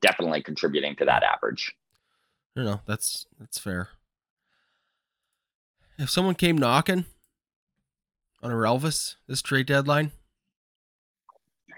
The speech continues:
Speaker 1: If we get somebody with control, yeah, I'd move Orelvis. But w-, you,
Speaker 2: Not for
Speaker 1: I
Speaker 2: a
Speaker 1: wouldn't
Speaker 2: rental?
Speaker 1: want him.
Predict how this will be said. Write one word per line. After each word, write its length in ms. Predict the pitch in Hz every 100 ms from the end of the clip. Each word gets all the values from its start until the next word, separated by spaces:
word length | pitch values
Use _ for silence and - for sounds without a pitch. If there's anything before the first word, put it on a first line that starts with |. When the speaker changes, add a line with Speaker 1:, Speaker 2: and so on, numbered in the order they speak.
| -
Speaker 1:
If 140 | 135 113
we 160 | 233
get 180 | 285 277
somebody 340 | 151 143 165 147
with 160 | 127 -
control, 580 | - 110 101 95 120 - _ _ _ _
yeah, 180 | 87 78 - _ _ -
I'd 220 | 113 90
move 160 | 92 80
Orelvis. 580 | 73 67 64 67 - _ _ _ _ _ _ _ - -
But 160 | 135 110
w-, 220 | 110 110 117
you, 220 | 120 131
Speaker 2:
Not 220 | 117 120
for 80 | -
Speaker 1:
I 20 |
Speaker 2:
a 100 | 123
Speaker 1:
wouldn't 220 | 107 107
Speaker 2:
rental? 60 | -
Speaker 1:
want 60 | 180
him. 160 | 147